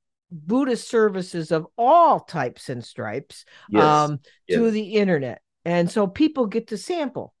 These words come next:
Speaker 1: right?
Speaker 2: Yes.
Speaker 1: A little
Speaker 2: Yes.
Speaker 1: bit. Um, uh, and we, one of the things that people, like, they,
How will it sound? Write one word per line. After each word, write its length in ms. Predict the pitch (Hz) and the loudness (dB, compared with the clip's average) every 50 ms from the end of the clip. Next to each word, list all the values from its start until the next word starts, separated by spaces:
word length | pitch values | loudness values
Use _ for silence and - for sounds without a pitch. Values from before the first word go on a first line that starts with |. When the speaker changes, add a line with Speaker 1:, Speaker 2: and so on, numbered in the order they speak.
| _ _ - | _ _ -6
Speaker 1:
right? 280 | 170 175 220 254 254 - | -4 -2 -2 -2 -4 -6
Speaker 2:
Yes. 180 | 190 196 170 170 | -12 -12 -8 -6
Speaker 1:
A 80 | 175 180 | -6 -2
little 340 | 170 175 175 165 160 160 180 | 2 4 4 4 4 2 2
Speaker 2:
Yes. 220 | 254 - 359 349 - _ _ _ - _ _ - | 2 2 2 0 -6 _ _ _ -20 _ _ -8
Speaker 1:
bit. 80 | - 165 | -4 0
Um, 460 | 170 175 175 170 165 165 160 160 151 _ _ _ _ _ _ _ _ _ _ _ _ _ _ _ _ _ _ _ _ - | 2 2 4 4 2 2 0 -4 -8 _ _ _ _ _ _ _ _ _ _ _ _ _ _ _ _ _ _ _ _ -8
uh, 260 | 165 160 151 143 143 - - | -6 -4 -2 -2 -4 -6 -6
and 260 | - 180 175 170 165 - _ _ _ _ _ _ _ | -6 -4 -4 -4 -4 -6 _ _ _ _ _ _ _
we, 920 | 185 185 175 208 233 233 233 233 226 220 214 214 208 208 202 202 202 190 - | -8 -4 -2 0 0 0 0 0 0 -2 -2 -4 -4 -6 -6 -8 -10 -10 -10
one 300 | 190 190 214 233 254 254 | -6 -2 0 2 2 2
of 80 | 247 214 | 2 2
the 100 | 220 202 | 2 0
things 360 | - 233 226 220 214 202 202 | 2 2 2 2 2 0 0
that 180 | 202 180 - | -2 -2 -2
people, 500 | - 226 233 190 - 196 190 185 175 180 _ _ _ _ _ - | -2 -4 -4 -4 -6 -6 -4 -4 -4 -6 _ _ _ _ _ -6
like, 200 | - 180 180 180 _ _ - - _ 170 | -4 -4 -4 -4 _ _ -20 -20 _ -8
they, 300 | - 196 - - - - | -8 -8 -8 -8 -12 -20